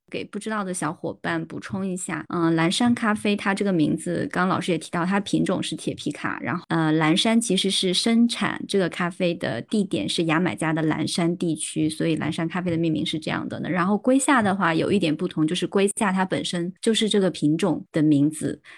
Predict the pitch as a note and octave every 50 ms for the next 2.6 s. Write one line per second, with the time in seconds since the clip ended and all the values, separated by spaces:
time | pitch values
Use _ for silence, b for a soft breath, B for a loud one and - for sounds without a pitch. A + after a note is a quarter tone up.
0 | B - - F#3 F#3 G3 F3+ F3 D3+ C#3+ E3 E3 E3+ D#3+ - - C#3+ - E3 D#3
1 | - - - - F#3 F#3 F#3 - F#3+ - G3 F#3+ F3+ E3+ E3 D#3 D3 D3+ D3+ -
2 | - - - - D3+ - F3+ - - - - -